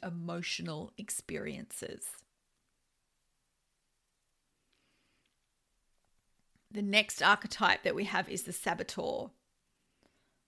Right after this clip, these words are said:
And you might be familiar with this one. This is a big one. So this embodies our self-destructive tendencies and that inner voice that undermines our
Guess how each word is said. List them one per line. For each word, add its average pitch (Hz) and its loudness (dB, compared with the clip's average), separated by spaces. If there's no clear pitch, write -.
And 180 -4
you 175 -4
might 190 2
be 190 2
familiar 185 0
with 175 -2
this 180 -4
one. 185 -2
This 175 -6
is 160 -8
a 180 -6
big - -6
one. - -2
So 208 8
this 254 2
embodies 214 6
our 190 2
self-destructive - -2
tendencies 170 -4
and 190 0
that 196 0
inner 214 2
voice 180 0
that - -6
undermines 196 0
our 180 2